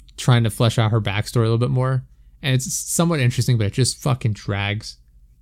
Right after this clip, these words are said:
And it, it, the whole point of it is basically to build up the villain. Um, and, like, how she works into, like, all the supernatural shit.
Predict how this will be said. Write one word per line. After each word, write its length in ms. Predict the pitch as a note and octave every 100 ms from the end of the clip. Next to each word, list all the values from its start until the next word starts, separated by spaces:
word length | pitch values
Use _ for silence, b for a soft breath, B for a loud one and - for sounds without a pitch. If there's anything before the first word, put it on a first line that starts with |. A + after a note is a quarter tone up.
| _ -
And 220 | G3+ A#2+
it, 160 | A2 B2
it, 160 | C#3+ B2+
the 100 | B2
whole 160 | C3+
point 300 | B2+ C3 B2
of 60 | A#2
it 80 | A#2+
is 120 | G2+
basically 340 | A2 - B2+
to 60 | A2
build 300 | - A2+ A2
up 140 | G#2+
the 60 | G#2
villain. 460 | G#2 G#2+ A#2+ A#2+ - - - - _ - - - - - - - - - - - -
Um, 580 | C#3 A2 G2+ G2+ G2 F#2+ -
and, 140 | A#2+ G#2+
like, 160 | G2+ - -
how 240 | - A2+ G#2
she 400 | - A2+ G#2 - - - -
works 280 | B2+ A2+ -
into, 400 | A#2 A2 G#2+ A2
like, 220 | G#2+ G2+
all 140 | A2 G#2+
the 80 |
supernatural 580 | - B2 A2+ G#2 G#2 A#2
shit. 300 | - B2+ -